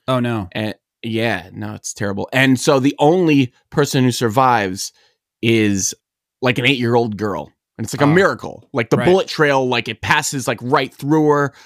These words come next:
Speaker 2: but
Speaker 1: Whoa.
Speaker 2: like, you know, on the, on the back of the wall. And they're like, "Where'd these bullets go?" You know,
Speaker 1: Mm.
Speaker 2: like, it, it's like, it shoulda, looks like there should, the trail went from here to here. Shoulda gone right through her. But the girl's okay. She's wrapped in one of those, like, an aluminum blankets that they put people who just come back down and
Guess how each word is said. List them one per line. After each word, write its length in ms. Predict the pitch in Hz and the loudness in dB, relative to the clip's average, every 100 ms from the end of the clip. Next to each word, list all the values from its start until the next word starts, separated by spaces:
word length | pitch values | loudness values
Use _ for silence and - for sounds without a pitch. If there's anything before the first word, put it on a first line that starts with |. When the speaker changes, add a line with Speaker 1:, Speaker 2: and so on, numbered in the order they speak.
| _ - | _ -2
Speaker 2:
but 140 | 123 | -2
Speaker 1:
Whoa. 80 | 120 | 0
Speaker 2:
like, 180 | 110 117 | -2 0
you 120 | 123 | 0
know, 120 | 110 | 2
on 100 | 117 | 2
the, 80 | 120 | 2
on 100 | 120 | 2
the 80 | 120 | 2
back 240 | 123 123 | 2 0
of 60 | 127 | 0
the 80 | 120 | 0
wall. 500 | 113 117 117 117 - - | 2 4 4 2 0 -4
And 100 | 117 | 2
they're 120 | 127 120 | 4 4
like, 160 | 110 | 2
"Where'd 260 | 107 120 123 | 0 0 2
these 220 | 123 110 | 0 0
bullets 460 | 107 123 151 107 - | 0 0 0 -2 -4
go?" 360 | 98 95 69 - - - | -4 -4 -6 -10 -14 2
You 120 | 117 | 4
know, 180 | 113 120 | 4 4
Speaker 1:
Mm. 40 | |
Speaker 2:
like, 200 | 110 101 | 2 0
it, 220 | 110 113 | 2 2
it's 120 | 110 107 | 2 -2
like, 100 | 98 | -4
it 60 | |
shoulda, 260 | - 135 127 | 0 0 2
looks 240 | 113 147 | 0 -2
like 80 | 117 | -4
there 120 | 107 107 | -4 -4
should, 200 | 117 107 | -2 -2
the 80 | |
trail 380 | 104 143 147 113 | -2 0 2 2
went 160 | 120 113 | 0 -2
from 100 | 110 | 0
here 140 | 131 | 0
to 80 | 120 | 2
here. 180 | 143 123 - | 0 0 -8
Shoulda 280 | - - 143 | -6 0 2
gone 280 | 135 135 131 | 2 2 4
right 220 | 127 131 | 2 0
through 300 | - 139 170 | -4 -8 -6
her. 140 | 107 - - - | -6 -12 -18 -10
But 100 | 120 | -6
the 40 | |
girl's 280 | 110 131 123 | 0 2 2
okay. 500 | 127 - 127 120 117 - - | 0 2 2 2 2 -2 -6
She's 220 | 131 110 | -4 0
wrapped 260 | 123 117 127 | 0 2 2
in 80 | |
one 100 | 120 | 2
of 80 | 120 | 2
those, 300 | 120 120 107 | 2 2 2
like, 120 | 113 107 - - | 2 8 10 10
an 80 | 107 | 8
aluminum 640 | 107 117 120 120 117 113 104 - _ - | 4 0 2 4 4 4 2 -6 _ -2
blankets 480 | 123 113 117 113 - | 0 0 2 0 0
that 140 | 104 | -2
they 100 | 110 | -2
put 180 | 127 - | -2 -2
people 220 | 120 120 | -2 0
who 80 | 117 | 0
just 220 | 107 - | -2 -4
come 160 | 120 113 | -4 0
back 220 | 110 - | 0 2
down 320 | 117 110 113 | 2 2 2
and 100 | 110 | 4